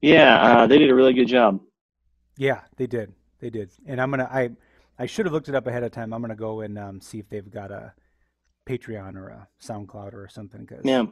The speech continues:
Speaker 2: man, I've just pretty much been using this ever since. It was, uh, like I said, it was Joe who turned me on to it when I was trying to get a campaign together. And, you know, I think there's, um, Social Engineering Toolkit. There's a couple other ones out there. And then there's plenty of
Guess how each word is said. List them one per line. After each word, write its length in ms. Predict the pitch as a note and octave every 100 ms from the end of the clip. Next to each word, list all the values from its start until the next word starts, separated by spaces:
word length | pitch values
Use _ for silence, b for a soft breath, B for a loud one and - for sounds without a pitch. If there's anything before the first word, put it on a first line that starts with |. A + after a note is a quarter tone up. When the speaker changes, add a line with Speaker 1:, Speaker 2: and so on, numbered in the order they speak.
| _
Speaker 2:
man, 220 | A2+ G2
I've 160 | G#2+ G#2+
just 180 | G#2 _ _ _ _ _
pretty 160 | E3 C#3
much 160 | B2
been 100 | B2+
using 240 | A2+ A2 A2
this 140 | -
ever 160 | G#2+ G2+
since. 320 | - G2+ - _ b b
It 60 |
was, 200 | D3 C3
uh, 220 | C3+ A#2+ B2
like 120 | C#3+
I 40 | C3
said, 180 | -
it 40 | A#2
was 80 | G#2
Joe 280 | C#3+ D3
who 120 | C3+ C3
turned 220 | C3+ B2+
me 100 | A#2+
on 160 | B2
to 140 | B2 A#2+
it 120 | A#2
when 160 | C3 A2
I 100 | A2
was 240 | A2+ G#2+ _ _ _ _
trying 180 | D3
to 60 | C3+
get 120 | B2
a 40 | A#2+
campaign 420 | B2+ A#2+ B2 B2
together. 400 | A#2 A#2 A#2 A2
And, 180 | G#2 G2+ _ _ _ _ _
you 120 | - C3+
know, 100 | B2
I 80 |
think 220 | A#2+ D#3 -
there's, 300 | C3 A#2 B2
um, 240 | A2+ G#2+
Social 340 | - D3+ -
Engineering 360 | C3 A#2 A#2+ A2
Toolkit. 680 | - G3+ F3+ _ G3+ F#3+ F#3
There's 180 | E3 C3+
a 40 |
couple 300 | - - -
other 100 | C#3+
ones 180 | C#3 C3+
out 160 | C#3 C3
there. 80 | C#3
And 60 |
then 80 | C3
there's 120 | B2+ A2+
plenty 320 | - C3+ B2+
of 220 | A2+ G2+